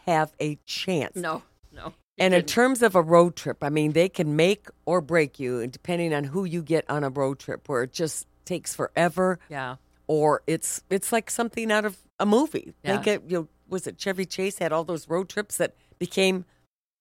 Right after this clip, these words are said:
Speaker 2: Yeah.
Speaker 1: phenomenal movies
Speaker 2: Yes.
Speaker 1: that are funny and are
Speaker 2: Yes.
Speaker 1: still being watched.
Speaker 2: Yes.
Speaker 1: That one, I don't know if anybody would have still watched it, the one that we took. But
Speaker 2: Oh, yeah.
Speaker 1: <laughs>
Speaker 2: No, maybe just toward the end when we were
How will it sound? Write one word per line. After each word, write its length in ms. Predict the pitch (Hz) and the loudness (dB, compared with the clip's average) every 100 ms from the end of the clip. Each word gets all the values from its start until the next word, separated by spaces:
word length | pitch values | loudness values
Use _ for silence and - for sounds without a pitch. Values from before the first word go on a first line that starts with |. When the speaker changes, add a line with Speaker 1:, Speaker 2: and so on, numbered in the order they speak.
| - | -8
Speaker 2:
Yeah. 160 | 180 160 _ - 143 | -4 -4 _ -8 -8
Speaker 1:
phenomenal 580 | - 202 190 202 220 | 2 6 8 8 8
movies 320 | 226 294 349 131 | 8 8 6 0
Speaker 2:
Yes. 220 | - - - | -2 -8 2
Speaker 1:
that 100 | 180 | 8
are 120 | 160 | 8
funny 440 | - - 214 247 269 | 6 0 0 0 0
and 140 | 175 | 2
are 40 | |
Speaker 2:
Yes. 100 | 185 | 2
Speaker 1:
still 200 | - 269 | 0 0
being 300 | 233 233 226 | 2 2 0
watched. 380 | 233 262 190 - - | -2 -2 -4 -6 -4
Speaker 2:
Yes. 280 | 165 143 - _ | -2 -2 -6 _
Speaker 1:
That 180 | 202 240 | 6 6
one, 120 | 226 | 6
I 80 | 196 | 4
don't 160 | 170 156 | 4 2
know 80 | 147 | -2
if 120 | - | -2
anybody 360 | 151 139 139 | -2 -2 -2
would 160 | 127 127 | -2 -8
have 80 | 127 | -12
still 220 | - 123 | -12 -12
watched 380 | 117 110 90 - | -8 -10 -10 -12
it, 80 | 123 | -4
the 60 | 160 | 2
one 180 | 151 | 2
that 100 | 139 | 2
we 120 | 135 147 | -2 -6
took. 280 | - - - _ | -6 -12 -12 _
But 140 | - 190 | 0 0
Speaker 2:
Oh, 40 | |
yeah. 280 | 165 147 135 170 | 2 -2 -2 -6
Speaker 1:
<laughs> 80 | 185 | -4
Speaker 2:
No, 260 | 202 180 - _ - | 0 0 -2 _ -2
maybe 260 | 214 254 | 0 0
just 240 | 208 196 - | -6 -8 -6
toward 300 | 175 151 131 | -6 -6 -6
the 140 | 143 | -8
end 180 | 139 143 | -6 -6
when 140 | 139 | -8
we 60 | 143 | -6
were 200 | 139 | -8